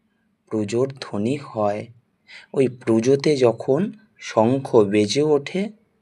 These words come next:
তখন আমার এই নবলক্ষ জলজন্ম থেকে আমি মুক্তি পাই।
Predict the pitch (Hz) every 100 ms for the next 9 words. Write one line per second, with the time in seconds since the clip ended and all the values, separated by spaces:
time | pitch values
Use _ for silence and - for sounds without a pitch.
0 | _ - - _ _ - 110 135 131 104
1 | 104 104 104 98 - _ _ - 107 104
2 | 101 127 139 120 - - 107 107 - -
3 | 113 110 107 107 101 101 104 123 135 -
4 | 120 117 110 104 101 95 - 113 104 98
5 | 95